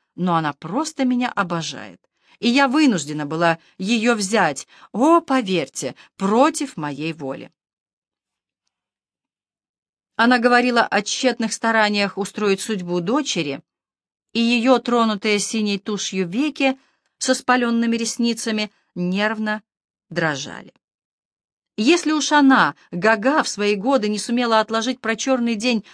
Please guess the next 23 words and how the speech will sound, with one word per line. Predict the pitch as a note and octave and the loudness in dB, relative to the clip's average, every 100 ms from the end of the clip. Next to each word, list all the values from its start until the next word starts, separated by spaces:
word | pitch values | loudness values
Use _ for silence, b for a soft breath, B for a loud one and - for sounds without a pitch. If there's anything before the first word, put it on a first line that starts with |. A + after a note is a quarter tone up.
| - | -2
ни | A#3 A3+ | 0 2
гроша, | G3 G3+ - B3 D4 F4 _ _ _ _ _ _ _ _ | 2 0 0 -2 -2 -4 _ _ _ _ _ _ _ _
если | G#3 B3 C4+ C#4+ | 0 0 2 0
ей | C4+ D4 | 2 0
до | B3 F4 | 0 -2
сих | F4 E4+ | -2 -6
пор | - G#3 | -2 -4
приходится | - G3+ A3 G3+ F#3+ G3+ | -2 -6 -4 -4 -4 -6
заниматься | F#3+ A#3 A#3+ A3 F3 - F#3 b b b - | -4 -2 2 2 0 -2 -4 b b b -6
прежним | A#3+ A3+ D3+ D#3+ E3 | 0 0 0 -4 -4
ремеслом, | F3 F#3+ - D4 G4 F#4 b b | -2 -4 -2 0 0 -2 b b
имея | G#3 G#3 G#3 G3 | -2 0 0 0
в | |
качестве | - G#3 - - G3+ | 0 0 -2 -8 -8
клиентов | F#3+ G3+ F#3 G#3 F#3 F#3+ - _ _ _ _ | -6 -6 0 0 0 -4 -6 _ _ _ _
чаще | - A#3 G#3+ - F#3 | -4 0 0 0 -4
всего | - F#3 F3+ | -6 -4 -4
юнцов, | G3+ A3 - D#4+ D4 E3+ _ b b | -2 -4 -2 2 2 2 _ b b
которым | G3 - G3+ G3 | -2 0 0 0
она | F#3 G3+ F#3+ | 0 0 -2
в | F3+ | 0
бабке | A#3 G3+ - D3+ | 2 2 0 -12
годится | D3+ D3 D#3 - - - | -8 -8 -10 -16 -16 -14